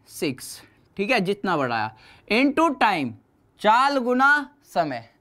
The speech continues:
तो प्यारे दोस्तों बताइए क्या हो गया, समय कितना कम हो गया? बीस मिनट कम हो गया। तो बीस मिनट है घंटे में बदलने के लिए साठ से भाग, तो ये इतना आवर हो गया।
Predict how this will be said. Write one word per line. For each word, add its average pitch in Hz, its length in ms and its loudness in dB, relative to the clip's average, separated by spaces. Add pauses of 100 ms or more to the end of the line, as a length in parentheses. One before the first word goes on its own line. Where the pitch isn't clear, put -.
(480)
तो 175 60 -6
प्यारे 214 500 2
दोस्तों 247 400 0
बताइए 202 500 0 (340)
क्या 196 140 2
हो 196 200 -2
गया, 220 260 0 (380)
समय 226 280 0
कितना 240 340 -2
कम 233 200 0
हो 214 140 -2
गया? 233 280 0 (760)
बीस 226 420 0
मिनट 214 360 -2
कम 120 180 -4
हो 110 140 -6
गया। 123 180 -2
तो 185 140 -4
बीस 214 500 0
मिनट 233 460 2
है 233 160 0
घंटे 190 400 -4
में 247 120 -2
बदलने 240 360 0
के 240 120 -4
लिए 262 320 2 (120)
साठ 185 340 -2
से 165 140 -6
भाग, 123 200 -4
तो - 160 -6
ये 214 220 0
इतना 208 300 0 (140)
आवर 147 240 0
हो 147 120 -6
गया। 202 220 0